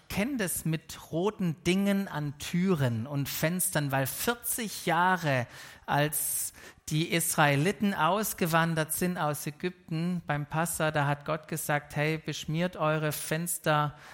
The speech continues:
oder eure Türpfosten mit rotem Blut,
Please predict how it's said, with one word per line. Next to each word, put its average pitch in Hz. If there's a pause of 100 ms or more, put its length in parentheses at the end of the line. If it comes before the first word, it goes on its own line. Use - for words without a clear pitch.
(140)
oder 147
eure 139
Türpfosten 143 (1120)
mit 143
rotem 143
Blut, 127